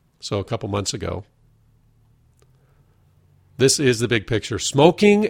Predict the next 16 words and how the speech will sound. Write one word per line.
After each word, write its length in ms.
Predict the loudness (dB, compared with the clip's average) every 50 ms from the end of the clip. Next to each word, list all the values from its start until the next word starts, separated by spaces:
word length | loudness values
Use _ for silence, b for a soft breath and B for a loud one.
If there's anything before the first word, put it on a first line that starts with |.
| -4 0
M 240 | 2 4 4 4 2
R 400 | 2 2 2 4 4 2 2 0
N 300 | -2 -2 0 0 0 -2 -6 -4
A 240 | -2 0 0 0 -2
gun. 440 | 0 4 6 6 6 6 4 -2 -12 _ _ _ _ _ _ _ b b b b b b b
Greenlight 600 | 0 4 4 6 6 6 6 6 6 4 2 2
Biosciences 840 | 2 4 6 6 6 4 4 4 4 4 4 2 2 0 -2 -2 -2
is 160 | -4 -4 -4
developing 560 | -4 0 4 6 6 6 6 4 2 2 2
an 80 | 2 0
R 240 | 0 2 2 4 4
N 100 | 4 2
A-based 460 | 2 2 2 2 0 0 0 -2 0
syrup 460 | 4 6 8 8 8 8 4 0 -6
to 140 | -2 0 0
attack 540 | 0 2 2 2 4 4 4 2 0 -6 -20